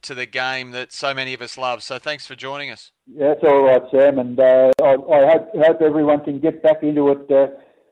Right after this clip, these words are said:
Speaker 2: you know, I, I think we're talking on, uh, you know, on the, on the radio on, uh, uh, privately now, but, uh, from the point of view of what we're going through, uh, people want the footy back.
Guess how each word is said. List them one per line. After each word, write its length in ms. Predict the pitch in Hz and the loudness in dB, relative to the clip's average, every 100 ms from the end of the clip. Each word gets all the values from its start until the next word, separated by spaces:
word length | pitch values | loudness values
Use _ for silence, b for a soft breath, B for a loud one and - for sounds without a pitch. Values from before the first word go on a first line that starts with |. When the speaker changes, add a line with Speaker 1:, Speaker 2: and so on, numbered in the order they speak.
| _ | _
Speaker 2:
you 80 | 139 | -4
know, 80 | 139 151 | 2 2
I, 460 | - - 151 160 | 0 -4 -4 -2
I 20 | 127 | -2
think 180 | 160 151 | -4 -2
we're 200 | 143 139 | 2 0
talking 440 | 139 147 147 131 | 0 -2 -2 -6
on, 240 | 131 131 127 | -4 -4 -4
uh, 460 | 127 123 123 123 139 156 151 | -2 0 -2 -4 -10 -18 -14
you 80 | 131 | -8
know, 180 | 123 | -4
on 80 | 127 | -4
the, 120 | 123 117 - | -6 -10 -8
on 120 | 131 120 | -8 -4
the 60 | |
radio 580 | 120 127 123 123 117 117 | 0 0 2 0 -2 -4
on, 240 | 117 117 | -8 -10
uh, 220 | 113 113 117 - _ 123 | -10 -10 -10 -16 _ -10
uh, 220 | 107 107 _ _ | -10 -10 _ _
privately 520 | - 131 131 135 139 | 0 2 2 -2 -6
now, 380 | 123 143 131 139 | -4 -2 0 0
but, 220 | 123 113 - | -2 -4 -4
uh, 560 | 120 120 120 123 120 - 139 139 _ - _ | -4 -2 -2 -2 -2 -6 -12 -20 _ -20 _
from 240 | 123 117 120 | -18 -18 -14
the 80 | 120 | -12
point 300 | 135 165 151 | -2 0 0
of 80 | |
view 200 | 143 151 | 0 2
of 300 | 143 120 113 | 0 0 -8
what 220 | 143 151 147 | -4 -2 -2
we're 100 | 123 | 0
going 400 | 143 143 139 - | 0 0 -4 -2
through, 320 | 147 143 143 _ _ _ - | 0 0 -4 _ _ _ -8
uh, 380 | 131 135 127 131 - - _ _ _ _ - | 0 2 2 0 -8 -20 _ _ _ _ -2
people 240 | 175 165 160 | 0 2 2
want 220 | 160 - | 0 -2
the 80 | - | -4
footy 220 | 143 123 | -2 -2
back. 260 | 104 80 | -8 -12